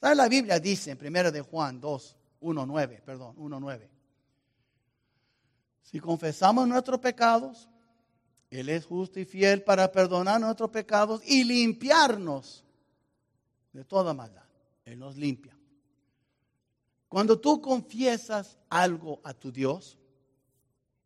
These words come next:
aquel día que estarás en la, en el, la tribunal de Cristo,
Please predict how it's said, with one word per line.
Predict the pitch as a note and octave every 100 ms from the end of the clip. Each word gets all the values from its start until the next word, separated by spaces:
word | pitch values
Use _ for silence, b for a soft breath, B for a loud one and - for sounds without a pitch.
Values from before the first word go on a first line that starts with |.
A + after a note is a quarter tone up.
| _ _ _ _ _ _
aquel | F3+ F#3+ D4+ D#4+ A3+
día | B3+ C#4+ D4 D4
que | A#3
estarás | - G3+ F#3+ A3 C#4 C4+ -
en | - A#3
la, | A3 G3+ _
en | G#3 F3
el, | E3 E3 -
la | F3 D#3
tribunal | E3 D3+ D3 F#3 D4+
de | D#4 -
Cristo, | D#4 C#4+ - B2+